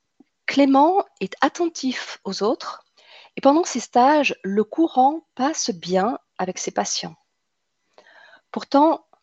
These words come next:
Clément est préoccupé par des questions qui le taraudent depuis plusieurs années.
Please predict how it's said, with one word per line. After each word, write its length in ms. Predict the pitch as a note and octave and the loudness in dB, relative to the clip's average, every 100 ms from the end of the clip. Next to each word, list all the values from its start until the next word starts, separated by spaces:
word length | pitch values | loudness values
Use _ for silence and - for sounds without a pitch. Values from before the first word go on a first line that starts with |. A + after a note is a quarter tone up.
| _ _ | _ _
Clément 640 | - C#4+ C#4 G#3 G#3 C4 A#3+ _ - | 0 2 4 6 4 2 -6 _ -6
est 100 | G#3 | -6
préoccupé 840 | - D#4 E4 E4 C4 - B3+ D4 | -2 4 4 2 -4 2 4 4
par 240 | - G#3+ G3 | 0 -2 0
des 120 | G#3 | -2
questions 580 | - B3 - B3 B3 C#4 | -2 -6 -6 -4 -4 -6
qui 220 | - G#3+ | -4 -2
le 160 | F3+ | -2
taraudent 840 | - - C4 A3+ A3+ A#3+ A#3 B3+ C#4 _ _ _ _ | -4 0 0 4 6 6 4 2 2 _ _ _ _
depuis 260 | G#3 - | -2 -2
plusieurs 480 | G#3 - A#3 A3+ F#3+ | -10 -6 0 0 0
années. 300 | F3+ D#3+ D#3+ | -4 -4 -8